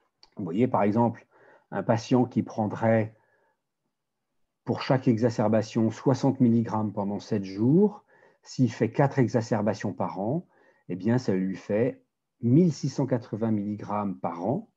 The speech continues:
Ça parle pas obligatoirement très bien, mais si on divise ça par le nombre de jours, ça lui fait l'équivalent de quatre virgule six milligrammes par jour, ce qui commence à devenir une corticothérapie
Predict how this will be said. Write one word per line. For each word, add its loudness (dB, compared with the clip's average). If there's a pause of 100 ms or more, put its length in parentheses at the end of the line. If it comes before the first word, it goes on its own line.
(440)
Ça -8
parle -2
pas 4
obligatoirement 4
très -6
bien, 0 (380)
mais -4
si 2
on 4
divise -2
ça -2
par -2
le 2
nombre 4
de -2
jours, 2
ça -4
lui 0
fait -2
l'équivalent -2
de 0
quatre -2
virgule 0
six -6
milligrammes 2
par -4
jour, -4
ce -18
qui -4
commence -4
à -2
devenir -4
une -4
corticothérapie -6